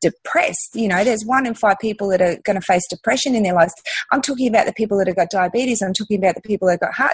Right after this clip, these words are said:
disease. I'm talking about the people that, uh, got chronic anything, anything at all. I'm talking about the people that have got dementia, you know,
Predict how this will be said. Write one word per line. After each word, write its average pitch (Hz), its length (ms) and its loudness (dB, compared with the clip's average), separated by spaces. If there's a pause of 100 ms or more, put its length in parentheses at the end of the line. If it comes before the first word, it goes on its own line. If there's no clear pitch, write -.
disease. 185 340 0
I'm 190 100 0
talking 214 280 -2
about 196 200 2
the 196 60 -10
people 202 280 -2
that, 185 140 4 (520)
uh, 196 280 0 (1000)
got - 240 2
chronic 233 460 0
anything, 214 500 -2 (440)
anything 226 500 0
at 175 60 -2
all. 226 360 0
I'm 240 120 2
talking 262 260 -4
about 240 140 4
the - 80 -12
people 254 220 -2
that 240 100 2
have 233 80 0
got 226 120 0
dementia, 233 580 0 (420)
you 220 100 -2
know, 233 200 2